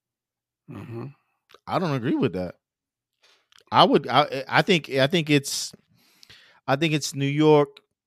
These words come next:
Speaker 2: street culture. You know what I mean? Um, and it was influenced by Caribbean music.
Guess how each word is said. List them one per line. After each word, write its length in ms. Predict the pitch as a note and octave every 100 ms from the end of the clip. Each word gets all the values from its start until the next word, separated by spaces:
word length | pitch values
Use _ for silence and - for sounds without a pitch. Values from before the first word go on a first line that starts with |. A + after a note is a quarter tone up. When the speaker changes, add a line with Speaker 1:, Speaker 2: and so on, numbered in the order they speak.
| _ _ _ _ _ -
Speaker 2:
street 460 | - - B2+ B2+
culture. 420 | - G2+ - F2 - _ _ _ _ _ _ _ _ _
You 80 | -
know 40 | G2
what 40 |
I 20 |
mean? 300 | G2+ A#2 C3 - _ _
Um, 480 | G2+ G2 F#2+ F#2 - _ _ _ _ _ _ _
and 220 | G#2+ G#2
it 40 | G#2
was 160 | G2 G2+
influenced 600 | A2+ - G#2+ G#2+ G2 F2
by 600 | G2 F#2+ F#2+ F#2+ G2 - _ _ _
Caribbean 540 | - G2+ G2 F#2+ F#2
music. 380 | G2 A#2 F#2+ D#2+